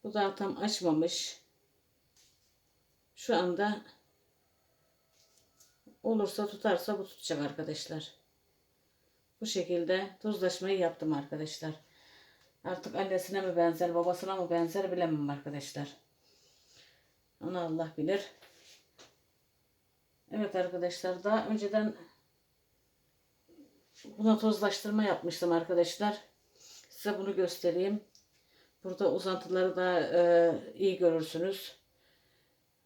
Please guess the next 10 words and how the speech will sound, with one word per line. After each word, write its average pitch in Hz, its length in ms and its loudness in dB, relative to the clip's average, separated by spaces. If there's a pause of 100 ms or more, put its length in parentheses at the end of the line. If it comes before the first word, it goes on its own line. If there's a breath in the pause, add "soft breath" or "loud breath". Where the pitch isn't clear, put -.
(460)
Şöyle 185 340 2
arkadaşlar, 165 560 2
sanıyorum 185 520 2
ki 170 160 -2
bu, 185 420 2
bunlar 180 380 0
tutmuş. - 720 -4 (1200 soft breath)
Şunu - 220 -14 (200)
elimi - 240 -10
temizleyeyim. - 680 -10